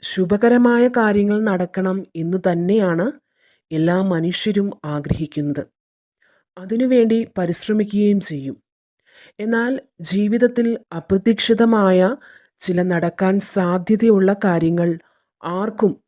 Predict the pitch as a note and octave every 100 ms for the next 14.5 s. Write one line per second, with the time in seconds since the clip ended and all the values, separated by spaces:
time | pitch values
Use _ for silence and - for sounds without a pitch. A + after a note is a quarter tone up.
0 | _ - E3 E3+ E3+ E3+ F3+ E3+ D#3+ -
1 | G#3 G3 E3 F3 F#3 D4+ D4+ - E3+ D3
2 | C#3+ C#3+ C3+ C3+ - _ _ _ _ -
3 | - - - G3+ G#3 G#3 G#3 - _ _
4 | - G#3 G#3 A3+ C4 C#4 - A#3 G#3+ -
5 | G#3 G#3 G3+ E3 E3+ D#4 - _ _ _
6 | _ _ _ _ _ _ _ _ G3 F#3+
7 | G3+ F#3+ F#3 C#4 - _ - A3+ G#3+ A3
8 | A3 B3 B3 A#3+ A#3+ A#3 G3 - F#3+ F#3+
9 | - E3+ D#3+ E3 G3 F#3 E3+ - F3 C#4+
10 | - - - D3 D3 D3 D3+ C#3+ _ _
11 | _ - - - _ F#3+ G3+ A3 C4 A#3+
12 | G#3 A3+ A3+ A3+ A#3 A#3 A3+ G#3 G#3 G3
13 | G3 G3 G3 F#3+ _ _ - - E3+ G3
14 | G3+ G#3 G#3+ G#3+ A3+